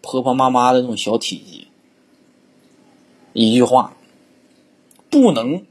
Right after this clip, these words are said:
升级到柴米油盐的浪漫都不是真的浪漫。我挺喜欢网上的一个小故事，看见一对情侣吵架，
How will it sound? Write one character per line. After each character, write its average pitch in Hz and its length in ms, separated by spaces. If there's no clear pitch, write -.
升 262 400
级 139 140
到 175 140
柴 190 260
米 139 220
油 135 180
盐 131 160
的 151 60
浪 165 280
漫 104 160
都 110 80
不 127 120
是 139 120
真 170 160
的 139 100
浪 98 200
漫。 104 140
我 185 100
挺 262 180
喜 - 180
欢 143 200
网 107 200
上 131 100
的 156 60
一 147 60
个 175 80
小 104 180
故 180 220
事， - 240
看 185 220
见 165 160
一 160 100
对 180 240
情 170 240
侣 180 80
吵 110 200
架， 143 280